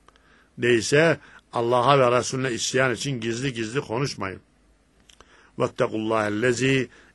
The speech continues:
اِلَيْهِ تُحْشَرُونَ. Huzurunda toplanacağınız Allah'ın kitabıyla yolunuzu bulmaya çalışın.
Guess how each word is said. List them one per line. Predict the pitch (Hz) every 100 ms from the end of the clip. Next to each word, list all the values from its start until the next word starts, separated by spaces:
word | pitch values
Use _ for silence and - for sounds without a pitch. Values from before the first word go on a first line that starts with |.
| -
اِلَيْهِ | 117 117 123 113
تُحْشَرُونَ. | 120 113 104 - 95 92 90 87 - _ _ _ _ _ _ _
Huzurunda | 120 117 131 127 139
toplanacağınız | 135 120 127 123 107 117 127 185 156 - - - -
Allah'ın | 123 123 123 131
kitabıyla | - - 120 117 139
yolunuzu | 113 120 123 117 113 143
bulmaya | 120 113 123
çalışın. | 135 107 98 -